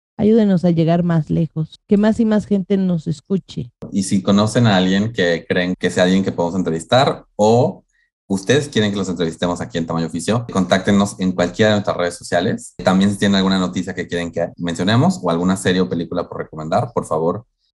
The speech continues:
Speaker 1: Avísenos.
Speaker 2: por, por favor, no duden en hacerlo.
Speaker 1: Muy bien, Martín. Pues creo que hemos llegado al final de nuestra minuta.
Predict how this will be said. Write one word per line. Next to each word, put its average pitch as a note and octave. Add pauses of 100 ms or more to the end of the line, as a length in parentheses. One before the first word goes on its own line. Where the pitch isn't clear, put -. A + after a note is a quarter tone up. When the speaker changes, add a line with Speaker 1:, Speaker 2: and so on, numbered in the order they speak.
(140)
Speaker 1:
Avísenos. F3
Speaker 2:
por, -
por G2+
favor, G2+
no G#2+
duden G2
en E2+
hacerlo. D2+ (300)
Speaker 1:
Muy C#4+
bien, D#4
Martín. B3 (220)
Pues A#3
creo D#4+
que D4
hemos D4+
llegado A#3
al B3+
final G#3+
de B3
nuestra G#3
minuta. F#3+